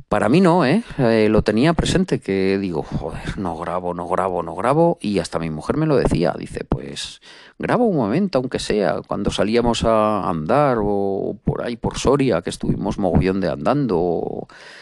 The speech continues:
dice, "Graba, coge el móvil y graba un momento". Pero es que no lo veía porque...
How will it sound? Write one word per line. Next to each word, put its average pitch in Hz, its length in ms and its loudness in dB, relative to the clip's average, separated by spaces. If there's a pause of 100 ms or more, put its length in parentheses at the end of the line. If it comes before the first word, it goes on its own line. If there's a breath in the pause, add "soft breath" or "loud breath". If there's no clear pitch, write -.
(380 loud breath)
dice, - 400 -2
"Graba, 127 400 2
coge 139 260 2
el 135 80 4
móvil 175 420 4
y 131 200 4
graba 147 220 4
un 151 100 2
momento". 180 320 0
Pero 87 160 -2
es 101 100 -6
que - 120 -2
no 127 180 2
lo 120 140 2
veía 135 380 0
porque... 101 600 0